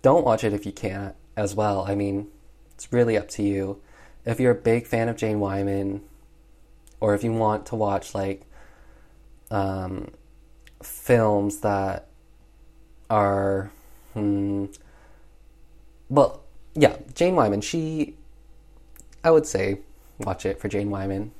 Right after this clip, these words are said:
um, especially if you're interested in her. But also, it's really funny because the main dude of the film,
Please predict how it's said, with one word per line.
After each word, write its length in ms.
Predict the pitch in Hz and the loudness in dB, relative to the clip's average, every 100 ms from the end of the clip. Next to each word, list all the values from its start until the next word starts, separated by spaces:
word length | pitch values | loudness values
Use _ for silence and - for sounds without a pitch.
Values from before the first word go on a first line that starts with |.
| - - - - - - - - - - | -20 -20 -20 -20 -20 -20 -20 -20 -20 -8
um, 360 | 107 101 95 98 | -4 -2 -2 -6
especially 440 | 123 - 123 120 | 0 2 2 0
if 120 | 101 104 | -2 -2
you're 120 | 101 | -4
interested 520 | 98 98 101 95 101 | -4 -8 -10 -8 -8
in 140 | 104 | -8
her. 400 | 107 107 98 - - - - - - - - | -10 -10 -8 -10 -16 -20 -20 -20 -20 -20 2
But 160 | 123 | 4
also, 240 | - 117 - | 4 2 0
it's 160 | 98 | -4
really 260 | 120 127 135 | -2 0 0
funny 280 | 139 117 110 | 0 -2 -2
because 280 | 104 123 - | -4 -8 -4
the 80 | |
main 340 | 131 120 120 127 | -2 0 0 0
dude 260 | 117 110 | 0 -2
of 100 | 123 | -2
the 80 | 135 | -6
film, 580 | - 151 143 110 110 123 | -4 2 2 2 -2 -4